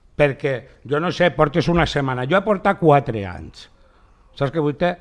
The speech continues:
Però la diferència és que jo em cobrava vint-i-vuit i tu quaranta-cinc. La faena la mateixa. O sigui, que no vinguera així, com si així no s'haguera fet res, i tu ara eres el salvador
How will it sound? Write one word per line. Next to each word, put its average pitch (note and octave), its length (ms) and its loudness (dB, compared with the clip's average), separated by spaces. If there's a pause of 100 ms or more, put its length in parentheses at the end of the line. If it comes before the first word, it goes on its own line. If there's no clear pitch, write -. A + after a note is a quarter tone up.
(120)
Però C3+ 160 0
la C3+ 80 -2
diferència D#3+ 480 0
és - 80 -4
que F3 80 -4
jo D#3+ 140 0
em D#3+ 40 -4
cobrava D3 460 2
vint-i-vuit C3+ 560 -2
i - 80 -8
tu B2+ 80 -2
quaranta-cinc. G#2+ 720 -2 (1300)
La D#3 160 6
faena G#3 320 4
la G#3+ 80 2
mateixa. C3+ 720 -2 (600)
O G#2+ 80 -18
sigui, D3 220 0
que B2+ 60 -2
no A#2+ 120 -4
vinguera D3+ 380 0
així, G#3+ 260 0
com C#3 160 -4
si B2 160 -6
així A3 320 -6
no C#3+ 140 -6
s'haguera F3 340 -4
fet E3 160 -2
res, A3 380 -4 (180)
i B2 80 -8
tu E3 160 -2
ara D#3+ 160 0
eres E3+ 200 -2
el E3 120 -4
salvador D3 600 -2